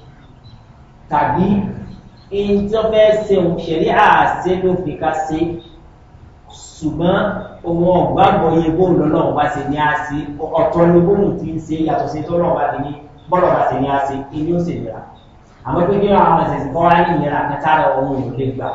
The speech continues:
kò sí ní Ìsìlámù. Níjọ́ kan, Ànábì sallallahu alaihi wasallam náà àwọn sàhábà ṣe, àbá àwọn sàhábà rẹ̀ lórí ìrìnàjò.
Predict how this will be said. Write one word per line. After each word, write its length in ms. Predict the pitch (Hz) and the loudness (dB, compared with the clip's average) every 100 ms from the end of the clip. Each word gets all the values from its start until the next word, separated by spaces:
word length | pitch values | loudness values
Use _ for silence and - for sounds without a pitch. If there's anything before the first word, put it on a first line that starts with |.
| - | -10
kò 140 | - 117 | -16 -18
sí 160 | 151 | -14
ní 160 | 156 151 | -12 -12
Ìsìlámù. 440 | 127 123 117 117 113 - - - - - - - - - - - - - - | -12 -8 -6 -6 -12 -20 -20 -20 -20 -20 -20 -20 -20 -20 -20 -20 -20 -20 -20
Níjọ́ 240 | 156 170 | -6 -2
kan, 100 | 156 | 0
Ànábì 240 | - 151 151 | 0 -2 -4
sallallahu 380 | - 139 147 156 | -6 -6 0 2
alaihi 240 | - 123 | 2 0
wasallam 400 | 131 139 147 139 | -2 -2 -4 -4
náà 120 | 123 | -4
àwọn 160 | 120 - | -4 -4
sàhábà 500 | - - - - 151 | -6 -4 -2 0 -2
ṣe, 200 | - - - - - - - | -4 -8 -14 -16 -20 -20 -8
àbá 220 | 123 - | -2 0
àwọn 160 | 240 | 0
sàhábà 380 | - - - 143 | -4 -2 0 2
rẹ̀ 160 | - 131 | 0 0
lórí 140 | 139 | -2
ìrìnàjò. 460 | 139 127 - - | -6 -6 -8 -12